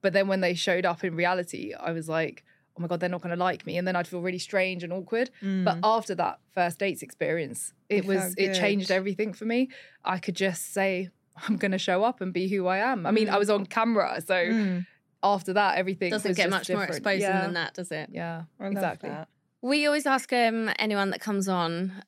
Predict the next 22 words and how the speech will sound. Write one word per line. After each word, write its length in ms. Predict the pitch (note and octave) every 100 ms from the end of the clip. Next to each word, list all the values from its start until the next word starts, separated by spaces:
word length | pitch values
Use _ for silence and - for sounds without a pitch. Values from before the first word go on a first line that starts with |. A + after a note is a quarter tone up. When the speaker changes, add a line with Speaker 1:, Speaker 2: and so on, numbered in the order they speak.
| -
Speaker 3:
two 440 | A3 G#3 F#3+ F3+ -
very 260 | G#3+ G3+ F3+
important 320 | - D3+ C3+
questions 440 | D#3+ - F3 E3
before 220 | F#3 F#3
Speaker 2:
Very 120 | F#3+ F3 -
Speaker 3:
we 40 |
start 260 | F#3 F3 -
the 40 |
Speaker 2:
important. 240 | E3+ -
Speaker 3:
story. 540 | G3 F3 E3 D#3 F3+ F3+
Speaker 2:
<laughs> 320 | F#3+ - E3
Speaker 3:
Um, 340 | G3+ G3 G3
and 140 | - G3+
we 120 | G#3
wanna 180 | G#3+ G#3
know 140 | G#3
if 140 | G#3 G#3
you've 140 | F#3+
got 100 | -
a 20 |
specific 640 | - - G3 G#3 G#3+ -